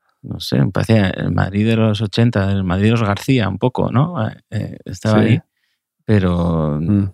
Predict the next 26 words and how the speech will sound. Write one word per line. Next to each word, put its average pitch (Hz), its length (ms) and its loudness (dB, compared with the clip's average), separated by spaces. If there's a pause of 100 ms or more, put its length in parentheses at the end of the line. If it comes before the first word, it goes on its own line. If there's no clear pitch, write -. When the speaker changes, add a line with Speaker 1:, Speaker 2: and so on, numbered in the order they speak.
(120)
Speaker 1:
no 95 160 -2
sé, 160 200 0
¿no 107 300 0
crees 160 200 -4
que, 170 280 -2 (340)
que 110 300 2
tanto 123 320 0
que 123 140 0
dirigen 110 520 0
los 107 140 0
sorteos, 95 760 -2 (640)
¿no? 113 120 0
Porque - 260 -4 (300)
realmente 101 680 0 (160)
tiene 104 200 0
tantas 101 320 2
variables, 98 540 0 (120)
eh, 92 580 -4
condicionadas 101 640 2
de 101 60 4
antemano 98 460 0
los 90 140 -4
sorteos 92 340 -4
de 101 80 0
la 98 100 2
Liga, 107 320 0